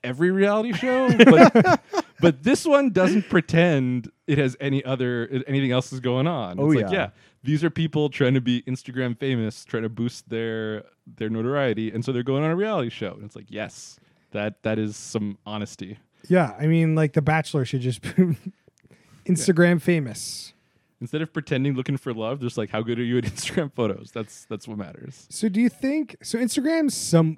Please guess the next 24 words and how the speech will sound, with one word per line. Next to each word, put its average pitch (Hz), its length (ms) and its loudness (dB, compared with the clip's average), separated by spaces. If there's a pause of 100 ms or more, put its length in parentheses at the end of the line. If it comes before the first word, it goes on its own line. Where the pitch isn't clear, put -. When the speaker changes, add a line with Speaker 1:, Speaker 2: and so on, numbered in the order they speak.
Speaker 2:
is 147 200 2
new 151 720 6 (240)
in 156 180 0
relative 139 500 -2
terms. 104 800 -12
Speaker 1:
Yes. - 480 -16 (520)
Speaker 2:
Do 156 80 4
you 160 40 6
think 185 300 2
in, 190 120 2
like, 180 420 0
a 156 100 0
decade 143 720 -2
or 139 160 -6 (100)
twenty 147 240 -2
years 139 220 -2
from 151 160 -4
now, 151 420 -2 (300)
there's 139 180 0
still 156 240 2
gonna 143 220 0
be 143 180 0
these 139 180 -2
people 143 680 -2